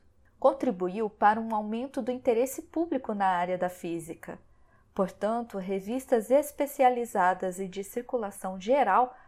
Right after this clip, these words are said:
noticiaram o feito, chegando até mesmo à sua expressão nas artes,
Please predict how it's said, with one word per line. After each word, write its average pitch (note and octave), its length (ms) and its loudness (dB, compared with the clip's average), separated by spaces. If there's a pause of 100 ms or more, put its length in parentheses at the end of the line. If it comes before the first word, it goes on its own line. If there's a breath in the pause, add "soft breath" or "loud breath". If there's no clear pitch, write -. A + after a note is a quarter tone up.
(100)
noticiaram B3 840 0
o C#4+ 40 -14
feito, A#3+ 600 0 (200 loud breath)
chegando G#3+ 460 -2
até B3 220 -2
mesmo C4 500 -4
à B3 100 2
sua B3 180 0
expressão A#3 520 -4
nas A#3+ 240 -2
artes, A3+ 580 2